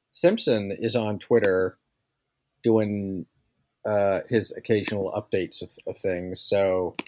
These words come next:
you know, uh, and Kevin Spacey, unfortunately, did not do his Christmas Eve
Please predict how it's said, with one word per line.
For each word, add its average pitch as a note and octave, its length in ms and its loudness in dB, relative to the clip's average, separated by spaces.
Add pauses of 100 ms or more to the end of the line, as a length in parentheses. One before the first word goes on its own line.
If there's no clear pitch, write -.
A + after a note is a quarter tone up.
(500)
you C#3 80 0
know, G#2 440 -4
uh, F#2+ 440 0
and A2+ 140 0
Kevin D#3+ 240 8
Spacey, C#3 800 6 (300)
unfortunately, A#2+ 960 4 (500)
did A2+ 140 4
not B2 300 8
do A#2+ 160 8
his A2+ 240 2
Christmas - 880 0 (160)
Eve G#2 640 0